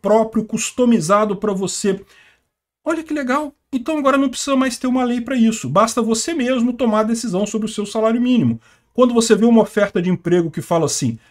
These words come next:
"Ah, queremos pagar duzentos reais pra você trabalhar o mês inteiro aqui na minha casa." Você fala, "Não, isso aí é muito pouco, eu não vou aceitar esse emprego." Pronto.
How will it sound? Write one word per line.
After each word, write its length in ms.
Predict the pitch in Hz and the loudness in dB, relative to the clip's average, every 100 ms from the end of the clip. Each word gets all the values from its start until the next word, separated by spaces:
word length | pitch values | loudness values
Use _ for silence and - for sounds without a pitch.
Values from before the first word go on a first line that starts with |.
| _ | _
"Ah, 200 | 214 233 | 2 2
queremos 440 | - 185 220 233 - | 2 2 4 2 2
pagar 300 | 196 190 202 | 0 4 4
duzentos 520 | 185 131 247 262 - | 2 2 2 0 0
reais 280 | 208 214 214 | 2 2 0
pra 120 | 214 | -4
você 180 | 190 214 | -4 -2
trabalhar 380 | 214 196 180 | 0 2 4
o 80 | 196 | 4
mês 260 | 190 240 220 | 2 2 2
inteiro 340 | 220 196 202 | 0 0 -2
aqui 140 | 190 214 | -2 -4
na 80 | |
minha 180 | 196 185 | -4 -4
casa." 460 | 185 151 127 117 110 _ _ _ | 0 0 0 -4 -12 _ _ _
Você 120 | - 165 | -8 -2
fala, 200 | 131 151 | -2 2
"Não, 280 | 185 120 - | 0 0 -6
isso 160 | - | -4
aí 80 | 131 | 0
é 40 | 131 | 0
muito 180 | 151 | -2
pouco, 320 | - 180 175 - | 0 -2 -2 0
eu 140 | 175 | 2
não 160 | 165 160 | 2 0
vou 160 | 156 | 0
aceitar 400 | 156 - 233 226 | -2 -2 -4 -2
esse 220 | 208 - 254 | -2 -2 -4
emprego." 340 | 233 208 190 | -2 -2 -4
Pronto. 380 | - 262 247 | -6 -6 -6